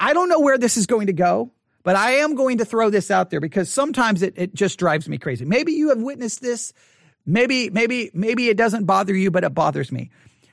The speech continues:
Whenever you can see a, a, you know, a, a, a big discussion on Twitter, probably on any other social media platform. And when Christians get involved in a discussion,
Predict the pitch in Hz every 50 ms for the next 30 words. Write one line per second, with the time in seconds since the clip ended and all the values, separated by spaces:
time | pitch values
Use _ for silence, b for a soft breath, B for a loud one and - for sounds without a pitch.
0 | b - 175 254 277 302 285 254 240 - - - - - 202 247 294 - 285 254
1 | - - 277 254 233 196 165 135 B B B B B B B B - - - -
2 | 185 98 98 196 95 - 180 180 - - _ _ _ _ _ _ _ _ _ _
3 | _ - 180 180 165 165 170 - 165 156 - - - 156 147 127 262 285 240 208
4 | 240 - - - 247 233 - - 233 220 175 185 190 175 - - 233 240 233 226
5 | 220 220 214 202 - - - 220 233 233 226 220 208 208 208 214 214 208 214 208
6 | 196 196 185 - - 202 180 - 202 185 185 190 180 180 175 165 156 165 160 -
7 | _ _ _ _ _ _ - - 165 156 - - - 160 147 143 143 151 156 b
8 | b b b b b b b b - 185 220 233 240 240 - - 294 330 311 -
9 | 349 330 247 - 285 277 285 262 247 175 - 240 233 233 233 233 196 214 214 208
10 | 190 180 180 170 - - - - 202 196 - - - 120 - _